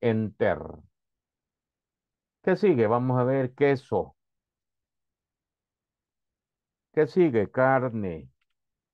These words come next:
¿Qué sigue? Pollo. Va. Digamos que ya terminé.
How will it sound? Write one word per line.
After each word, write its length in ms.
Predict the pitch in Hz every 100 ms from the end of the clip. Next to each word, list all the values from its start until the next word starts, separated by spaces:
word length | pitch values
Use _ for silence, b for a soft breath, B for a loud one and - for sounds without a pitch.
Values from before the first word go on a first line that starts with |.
| _ _
¿Qué 120 | 143 143
sigue? 640 | - 165 139 107 80 - _ _ _ _ _ _ _ _ _
Pollo. 800 | - 131 135 135 135 113 87 71 _ _ _ _ _ -
Va. 160 | 95 - _ _ _ _ _ _ -
Digamos 400 | 330 269 185 -
que 80 | 123
ya 120 | 104
terminé. 520 | 120 107 98 92 78